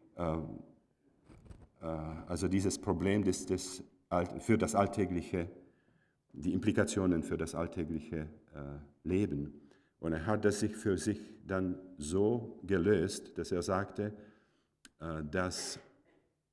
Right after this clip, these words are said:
weil also vielmals das, was gut ist, was böse ist, also relativ ist,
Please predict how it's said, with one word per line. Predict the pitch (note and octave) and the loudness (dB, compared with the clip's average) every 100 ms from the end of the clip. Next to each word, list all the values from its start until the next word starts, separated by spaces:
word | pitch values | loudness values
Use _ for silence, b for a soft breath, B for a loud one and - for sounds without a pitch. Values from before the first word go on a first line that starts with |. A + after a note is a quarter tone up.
| _ _ - | _ _ -2
weil | F#2 G#2+ B2 | 6 8 8
also | F#2+ F#2+ G2 E2+ E2+ - - _ _ _ _ _ _ _ _ _ | 6 4 4 0 0 -8 -20 _ _ _ _ _ _ _ _ _
vielmals | - G#2 G2+ F#2 E2+ F2+ - | 0 2 4 6 4 2 -2
das, | D#2+ - - D2 | -4 -6 -8 0
was | F2+ - - | 0 0 4
gut | A2 A2 | 6 6
ist, | F#2 - | 4 0
was | E2+ E2+ | 0 -2
böse | F2 G#2 G2+ D#2+ | 2 2 4 2
ist, | F2 - | 0 -2
also | E2+ F2 | -4 0
relativ | E2+ F2 E2 - A2+ A#2 | 2 2 0 2 0 2
ist, | A#2 - - | -2 -2 -8